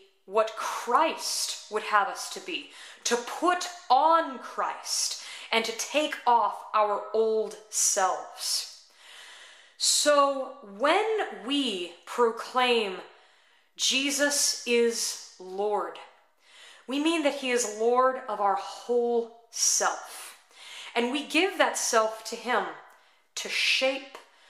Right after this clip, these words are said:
to alter, to recreate, and to sanctify in any way that he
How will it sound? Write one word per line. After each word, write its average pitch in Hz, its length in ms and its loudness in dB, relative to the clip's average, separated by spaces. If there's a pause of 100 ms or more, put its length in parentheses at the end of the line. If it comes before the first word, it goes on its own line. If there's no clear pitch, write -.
(320)
to 220 540 -2
alter, 254 760 0 (240)
to - 200 -4 (120)
recreate, 226 920 -2 (280)
and 220 160 -8
to 208 100 -8
sanctify 190 1120 0 (600)
in 233 300 0 (160)
any 311 280 2
way 220 640 0 (380)
that 220 160 -2
he 220 560 -8